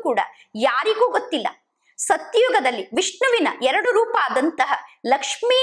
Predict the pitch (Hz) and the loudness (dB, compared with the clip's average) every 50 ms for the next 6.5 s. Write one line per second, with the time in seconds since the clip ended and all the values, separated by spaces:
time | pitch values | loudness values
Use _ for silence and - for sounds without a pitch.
0 | 494 427 254 - 254 262 294 320 349 440 - 440 415 311 254 247 233 - - 427 | 2 2 2 0 0 0 0 2 2 2 2 2 2 0 -2 -2 -4 -4 -2 -2
1 | 403 320 240 277 - - - 226 - - - _ _ _ _ _ - 240 - - | 0 0 -2 -2 -4 -4 -6 -6 -6 -6 -10 _ _ _ _ _ -4 -2 -2 -2
2 | - - - 277 285 392 269 247 214 226 254 269 285 339 302 277 320 277 240 320 | -4 -2 -2 0 0 2 2 2 2 2 0 0 -2 0 0 -2 -2 -2 0 0
3 | 339 359 381 427 - - - 269 302 415 403 427 - 466 494 440 285 359 294 285 | 0 2 0 0 -2 -2 -2 -2 0 0 0 2 2 0 0 2 0 0 0 0
4 | 302 415 415 - 440 262 262 254 262 - 277 220 196 - - - _ _ - - | 0 0 0 -2 -2 -2 -2 -4 -4 -6 -6 -4 -4 -6 -6 -10 _ _ -20 -20
5 | _ _ - 214 240 277 247 247 233 208 180 240 214 254 285 311 440 370 349 247 | _ _ -2 0 0 0 0 0 -2 -2 -4 -4 -2 0 2 2 2 2 0 0
6 | 240 294 302 - - - 240 196 185 | 0 -2 -2 -2 -4 -6 -6 -6 -6